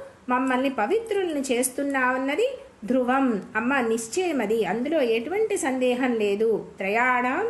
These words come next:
తీర్థానాం ఉపనయసి సంభేదమనఘం." మా యొక్క పాపాలన్నిటినీ కూడా ఈ మూడు నదులు,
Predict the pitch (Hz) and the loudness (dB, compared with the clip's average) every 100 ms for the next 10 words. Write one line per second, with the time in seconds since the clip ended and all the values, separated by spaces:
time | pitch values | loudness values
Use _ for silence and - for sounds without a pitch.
0 | - 240 226 233 262 254 269 311 392 262 | -2 -2 -2 -2 0 0 0 -2 0 -2
1 | 311 294 262 247 415 523 - - - 254 | -2 -2 -2 0 -2 -4 -8 -14 -4 -2
2 | 262 311 277 320 294 294 269 233 214 240 | -2 -2 -2 0 0 0 -2 -2 0 0
3 | 226 - - - 247 269 330 349 - 262 | -2 -6 -16 -4 0 2 0 -2 -4 -2
4 | 196 208 381 403 311 294 302 302 277 226 | 0 -2 0 0 0 -4 -4 -2 0 2
5 | 214 214 214 214 - - 254 262 226 302 | 4 2 2 -4 -16 -4 0 2 2 2
6 | 415 359 294 277 262 | 2 2 2 2 2